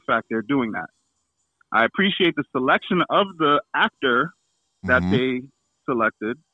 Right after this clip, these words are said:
Speaker 1: which is Joaquin Phoenix. I think he's one of the underappreciated actors of our generation. And I'm looking forward to it. I'm looking forward to it. It, it doesn't really, the, the, the trailer's not really compelling as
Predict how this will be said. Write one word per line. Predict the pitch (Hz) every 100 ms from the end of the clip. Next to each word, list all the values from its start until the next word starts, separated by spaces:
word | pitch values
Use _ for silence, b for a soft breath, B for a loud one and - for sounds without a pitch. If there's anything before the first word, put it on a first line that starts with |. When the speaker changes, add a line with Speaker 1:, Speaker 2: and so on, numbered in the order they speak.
| _ _ _ _ _ _
Speaker 1:
which | 123 123 143
is | 123 117 _ _ -
Joaquin | 120 120 - 120 117
Phoenix. | 123 120 117 117
I | 113
think | 131 123
he's | 135 117
one | 117 127
of | 127 117 113
the | 117 117 120 - _ _ _ -
underappreciated | 123 131 127 - 135 117 131 120 117 113 _ -
actors | 113 110 107 110 120 - _ _ -
of | 107
our | 107
generation. | 113 107 104 104 113 120 - _ _ _ _ _ _ _ _ _ _ 135
And | 131 131 131 127 -
I'm | 135 175 208 214
looking | 202 226 233 -
forward | 226 - 262
to | 165
it. | 139
I'm | 147
looking | 180 170 160
forward | 165 160 151 -
to | 156
it. | 143
It, | 147 170
it | -
doesn't | 226 226 220 - -
really, | 190 185 185 180 170
the, | 156 151 -
the, | 147
the | - -
trailer's | 214 214 190
not | 185
really | 175 175 -
compelling | 127 - 175 165 160
as | 143